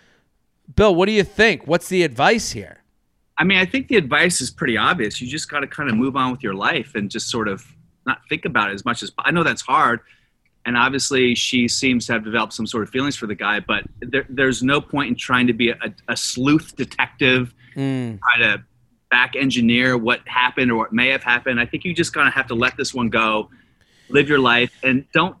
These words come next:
Speaker 2: don't text him again. If he texts you, just be cordial and be nice, but you really gotta, like, from an emotional point of view and a visceral point of view,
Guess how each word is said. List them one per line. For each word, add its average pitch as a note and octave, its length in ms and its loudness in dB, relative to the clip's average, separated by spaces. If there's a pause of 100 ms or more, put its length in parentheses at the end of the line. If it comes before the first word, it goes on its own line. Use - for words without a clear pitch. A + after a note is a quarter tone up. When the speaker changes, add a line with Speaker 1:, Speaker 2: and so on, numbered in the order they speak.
(100)
Speaker 2:
don't A3+ 240 2
text - 260 -2
him G#3+ 120 2
again. F3+ 180 2
If F3 80 -2
he F#3+ 80 -2
texts F#3+ 340 -4
you, G3+ 120 2
just F#3 180 -2
be G#3 80 0
cordial F3+ 400 2
and E3 80 2
be E3+ 80 6
nice, D#3 320 2
but C#3+ 160 -4
you C#3 80 2
really D3 360 4
gotta, B2+ 200 2
like, A2+ 240 -2
from C3 180 2
an B2 40 4
emotional C#3+ 480 4
point D3+ 200 0
of C3 80 0
view C3 220 2
and A2+ 80 0
a G#2 40 0
visceral A#2+ 400 -2
point B2+ 180 -4
of A#2 60 -4
view, B2 220 2